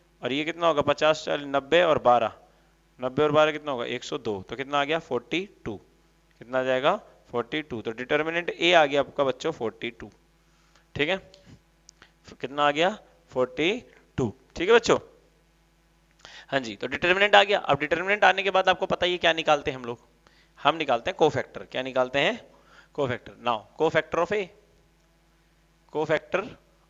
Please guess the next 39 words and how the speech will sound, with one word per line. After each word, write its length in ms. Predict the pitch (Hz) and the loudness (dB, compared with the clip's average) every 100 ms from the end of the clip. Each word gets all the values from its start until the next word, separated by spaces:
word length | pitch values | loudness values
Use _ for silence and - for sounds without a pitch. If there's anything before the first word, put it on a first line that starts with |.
| _ - | _ -8
of 300 | 131 156 165 _ - | -4 -4 -6 _ -10
A। 100 | 131 104 _ _ - - - 147 | -10 -10 _ _ -20 -20 -4 -2
हाँ 80 | |
जी, 160 | 160 131 | 0 -2
तो 100 | 139 | -4
co-factor 420 | 170 175 190 190 | 0 4 4 4
of 100 | 196 202 | 0 2
A 160 | 180 | -2
निकालिए 320 | 185 139 117 117 | 0 0 0 0
फटाफट, 460 | 151 143 123 - - - | 2 2 0 -4 -12 -4
ए 200 | 165 185 | 0 0
वन 260 | 147 156 160 | 4 2 4
वन। 280 | 135 117 95 - _ _ _ - | 4 4 -2 -20 _ _ _ -6
तो 60 | 135 | 2
वन 180 | 151 | 2
वन 180 | 165 180 | 4 2
का 100 | 185 | 4
मतलब 260 | 185 180 202 | 2 0 -2
first 440 | - 170 180 - | 4 4 4 0
row 160 | 185 208 | 0 0
first 300 | 214 160 160 | 2 2 2
column, 300 | - 139 117 | 4 2 4
बचा 260 | 120 143 180 | 2 4 2
कौन, 200 | 160 135 | 2 -4
आठ 400 | 131 139 156 165 | 2 6 6 6
नौ 220 | 156 170 190 | -4 -4 -2
मा-, 180 | 135 - 127 | -4 -4 -4
आ, 180 | 123 113 - _ _ _ _ _ - | -4 -4 -12 _ _ _ _ _ 2
आठ 380 | 135 156 170 151 | 6 6 6 -4
नौ 400 | 131 135 165 196 | -6 -2 -2 -2
माइनस 460 | 147 131 135 156 - 143 | -2 -2 0 -4 -4 0
आठ 260 | 131 139 | 0 0
और 220 | 175 151 135 | -2 -2 -2
नौ। 160 | 110 95 - - - - | -10 -12 -16 -20 -10 2
और 80 | 151 | 4
आपको 200 | 165 190 | 4 2
पता 220 | 180 175 | 2 4
ही 60 | 202 | 4
होगा 260 | 196 180 | 4 2